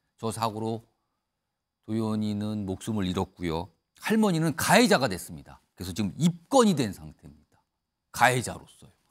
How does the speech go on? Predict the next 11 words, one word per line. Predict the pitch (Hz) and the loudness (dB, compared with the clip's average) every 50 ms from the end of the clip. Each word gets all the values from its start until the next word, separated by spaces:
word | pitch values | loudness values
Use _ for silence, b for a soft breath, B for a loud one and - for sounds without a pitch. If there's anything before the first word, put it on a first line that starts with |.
| B B B B B B B B B B B B B B B B B B B B B B B B | B B B B B B B B B B B B B B B B B B B B B B B B
급발진 | - - 117 - - 127 123 - - 120 110 107 104 - _ - | -6 -6 -2 2 2 2 2 4 2 0 2 0 -2 -4 _ -10
이 | - 113 107 104 104 104 101 101 101 98 117 | -6 -4 -4 -2 -2 -2 -4 -4 -4 -2 -2
의심 | 127 113 107 120 120 104 | -2 -2 0 -2 -4 -2
사고로 | 98 95 104 110 117 104 104 110 107 104 | 0 2 4 4 4 2 -2 -2 -2 -4
지금 | 92 101 95 98 101 101 98 95 98 104 | -4 -4 -6 -4 -4 -4 -6 -6 -8 -8
뭐 | 107 104 | -8 -8
이렇게 | 101 95 107 | -6 -8 -8
공방처럼 | - - 104 113 107 107 95 - 104 101 | -8 -8 -6 -4 -2 -2 -2 -2 -4 -2
벌어지고 | 85 95 101 95 98 98 98 | 0 0 0 0 0 -2 -2
있는데, | 90 87 85 87 90 101 95 76 - _ _ _ _ _ _ _ _ _ _ - | -2 -2 -4 -2 -2 -2 -2 -2 -6 _ _ _ _ _ _ _ _ _ _ 0
그런데요. | - 226 226 175 117 80 73 67 73 95 131 | 2 2 4 4 0 -4 -6 -8 -14 -16 -18